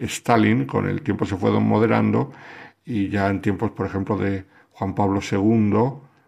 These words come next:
como arzobispo de Cracovia y después ya como papa, fueron más suaves en la lucha contra la Iglesia. Y durante más de cuarenta años la Iglesia Católica polaca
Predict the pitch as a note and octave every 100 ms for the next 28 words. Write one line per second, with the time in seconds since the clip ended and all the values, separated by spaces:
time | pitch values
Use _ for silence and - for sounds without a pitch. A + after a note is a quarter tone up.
0 | _ - G#2+ G2+ G2 G#2 G2+ - G#2+ G2+
1 | - G2 A2 A#2+ A2 G2+ G2+ G2 - -
2 | G#2+ F#2+ G#2 - G2 G2 A2 - A2 C3+
3 | - - - _ _ - A#3 - - -
4 | G#2+ G#2+ G#2+ G2+ G2 G#2 - - - -
5 | - G#2 F#2+ F#2+ - - _ _ _ _
6 | - - - - G#2 G2+ G#2+ G#2 G#2 -
7 | G2+ F2+ F#2+ F2 F#2 G2 - F2+ E2 _
8 | _ - - _ _ - A3 C3+ - G#2
9 | G2+ G2+ G2+ G#2 G#2 G#2+ A2 G#2+ G#2 A2
10 | A2+ A#2+ G#2+ F#2 G#2 - G#2 - G#2+ G#2
11 | G#2+ - G#2+ G#2+ - B2+ C#3